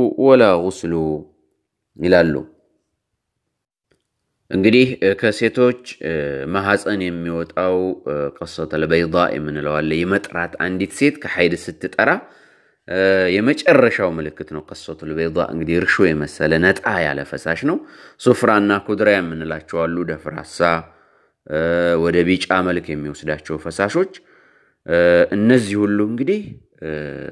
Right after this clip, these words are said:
ውዱእ አያበላሹም ነው። እ፣ እንግዲህ በተንቢሃት ትምህርታችን ላይ ይህም በሰፊው፣ እ፣ ተምረነዋል።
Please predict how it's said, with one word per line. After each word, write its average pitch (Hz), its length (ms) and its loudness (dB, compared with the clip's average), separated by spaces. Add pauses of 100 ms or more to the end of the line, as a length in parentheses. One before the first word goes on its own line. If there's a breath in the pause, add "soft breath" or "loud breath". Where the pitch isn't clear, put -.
(160)
ውዱእ 92 300 4
አያበላሹም 78 760 0
ነው። 67 140 -8 (1300)
እ፣ 69 140 -8 (260)
እንግዲህ 80 300 0
በተንቢሃት 82 500 0
ትምህርታችን 82 500 0
ላይ 117 140 6
ይህም 80 200 0
በሰፊው፣ 82 500 -12 (180)
እ፣ 71 180 -20
ተምረነዋል። 85 580 0